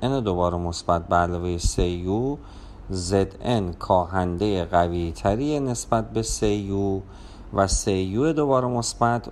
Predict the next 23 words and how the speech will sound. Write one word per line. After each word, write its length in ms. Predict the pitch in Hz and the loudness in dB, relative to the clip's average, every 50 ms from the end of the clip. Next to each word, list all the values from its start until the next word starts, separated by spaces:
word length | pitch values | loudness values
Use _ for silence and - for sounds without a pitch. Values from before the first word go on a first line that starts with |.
| - - - | -14 -2 -2
اکسندهٔ 960 | 104 95 - - - - - 101 95 95 95 92 98 127 127 107 92 87 85 | -2 -2 0 -4 -4 2 4 4 4 4 0 0 2 2 2 2 2 0 0
قوی 360 | 85 - 87 87 85 87 87 | 0 2 0 2 2 -2 -4
تری 380 | - - 95 95 101 127 131 123 | -2 0 0 0 2 0 -2 -2
نسبت 500 | 113 101 92 - - - 98 101 - - | -2 -2 -2 -4 0 0 0 0 0 -2
به 340 | - 110 107 110 110 110 113 - - - - - - - - | -2 0 2 2 0 -2 -4 -8 -16 -18 -18 -18 -14 -10 -8
زد 400 | 92 90 101 98 90 85 - - | -4 0 2 2 2 0 -2 -4
ان 220 | 98 104 98 90 85 | -2 0 0 0 0
دوباره 320 | 87 85 85 87 87 87 | 0 2 2 2 2 0
مثبت. 480 | 85 87 87 87 - - - 87 87 - - - - - - - - - - - - - - - - - - - - - - | -2 -4 -6 -6 -4 -2 0 0 0 -2 -8 -16 -16 -16 -16 -16 -16 -16 -18 -18 -18 -18 -18 -18 -18 -18 -18 -18 -18 -12 -8
اه، 420 | - - 95 90 87 85 - - - - | -4 -2 0 0 0 0 -2 -4 -4 -2
مثلاً 760 | - - 92 90 - - 95 92 95 98 104 110 117 123 120 110 - | 0 0 0 0 0 0 0 2 4 2 2 2 0 -2 -6 -4 -2
توی 140 | 110 104 104 107 107 107 104 107 - - - | 0 0 2 2 2 0 0 -2 -4 -8 -6
همین 340 | 104 110 104 101 104 101 | -2 -2 0 0 0 -4
سوال 840 | 98 - - - 87 - - - 95 92 98 104 113 120 127 139 139 139 - - - - - - - - - - - - - - - - - - - - - - - - | -6 -6 -2 -2 0 0 2 2 4 4 4 4 2 0 -2 -4 -4 -8 -12 -14 -18 -18 -18 -18 -18 -18 -18 -18 -20 -20 -20 -18 -16 -16 -14 -14 -14 -14 -14 -16 -10 -2
گزینهٔ 380 | 107 101 92 90 98 95 92 | 0 0 0 2 0 0 0
یک، 480 | 92 92 90 90 98 113 127 127 - - | 0 0 0 0 0 0 0 -2 -2 -2
واکنش 600 | 92 90 95 92 90 - - 92 107 113 - - | 0 4 4 4 2 2 0 -2 -2 -2 -2 -2
یک 220 | 92 92 92 90 | 0 0 -2 -2
رو 180 | - - 92 87 | 0 2 2 2
اگر 220 | 87 87 90 87 | 4 2 2 0
نگاه 380 | 85 87 85 85 87 87 87 - - | 0 0 0 2 2 0 0 0 -4
بکنید، 720 | 95 - - 95 87 87 90 95 101 113 131 139 - - - - - - - - - - - - - - - - - - | -6 -4 -2 -2 -2 -2 -2 -4 -4 -4 -4 -6 -6 -10 -16 -18 -18 -18 -18 -18 -18 -18 -18 -18 -18 -18 -18 -8 0 4
آلومینیوم 880 | 95 95 95 95 95 92 95 95 92 92 92 98 110 113 104 92 85 | 4 6 6 4 2 0 0 0 0 0 0 2 2 2 2 0 -4